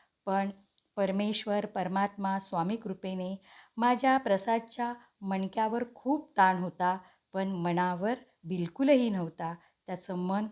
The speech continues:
खूप सक्षम हो-, सक्षम होतं. शरीराची कोणतीही साथ नसताना प्रसादने गाणं, स्पर्धा, सत्कार, समारंभ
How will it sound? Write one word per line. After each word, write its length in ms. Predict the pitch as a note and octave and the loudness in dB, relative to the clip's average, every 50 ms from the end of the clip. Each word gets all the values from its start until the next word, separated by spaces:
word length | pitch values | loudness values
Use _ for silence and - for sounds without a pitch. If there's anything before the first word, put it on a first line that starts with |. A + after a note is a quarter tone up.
| - | -10
खूप 320 | - - C4 D#4 E4 - - | -6 -2 -2 -2 -2 -4 -2
सक्षम 420 | - G#3+ G#3+ - - - G3 F#3+ | -2 -2 -2 -2 -4 -6 -4 -4
हो-, 140 | F#3+ F3 F3+ - - | -4 -6 -6 -10 -6
सक्षम 480 | - A#3+ A3 A3 - - - A#3+ A#3 | -2 -2 -2 -2 -2 -2 0 0 2
होतं. 340 | A3 G3+ - - F#3+ F3+ G3+ - - - - - - - - - - _ - | 0 -2 -2 -2 -2 -2 -2 -4 -10 -18 -20 -20 -20 -20 -20 -20 -20 _ -2
शरीराची 560 | - D4 C#4 C4 C#4 C#4+ C#4 C4+ C4+ - D4 C#4 | 4 4 6 6 6 6 4 4 2 0 -4 -4
कोणतीही 560 | - C4 A#3+ A3 G#3+ G#3+ A3 C#4 C#4 D4+ D#4 | 0 0 2 2 2 0 0 0 2 2 0
साथ 420 | - - - A3 G3 G#3 G3+ - | 0 -2 0 2 2 2 0 -2
नसताना 540 | G#3 G3 F#3+ G3 - G#3 F#3+ G3 G3 G3 F#3+ F#3+ | -6 -6 -6 -4 -2 -2 0 0 0 -2 -4 -4
प्रसादने 720 | - G3+ F#3+ F#3 - F#3+ F#3 F#3 F3 F3+ F#3 F#3 F#3 G3 F#3+ - - - - _ _ | -4 -4 -4 -4 -2 0 -2 -2 -2 -4 -4 -4 -4 -4 -6 -8 -16 -20 -20 _ _
गाणं, 640 | G3 E3 G#3 G3 G3 G3 F#3+ F#3 F3+ F3+ F3 F3+ G3 - | -4 0 4 4 4 4 2 2 0 0 -2 -4 -6 -10
स्पर्धा, 640 | - - - - A3 G#3+ G#3 G3 G3+ F#3 F3+ F#3 F#3 | -16 -20 -6 -2 0 0 0 0 0 0 0 0 -2
सत्कार, 600 | F3+ - - A#3+ A#3+ A#3+ - - G#3+ F#3+ F#3+ F#3+ | -6 -4 -4 -4 -4 -4 -8 -6 -2 0 0 0
समारंभ 680 | F#3+ - - G#3 G3+ G#3 G#3+ G#3+ G#3+ G3 F#3 F#3+ F#3 F3 | -2 -2 -2 -2 -2 0 0 0 0 0 -2 -2 -2 -2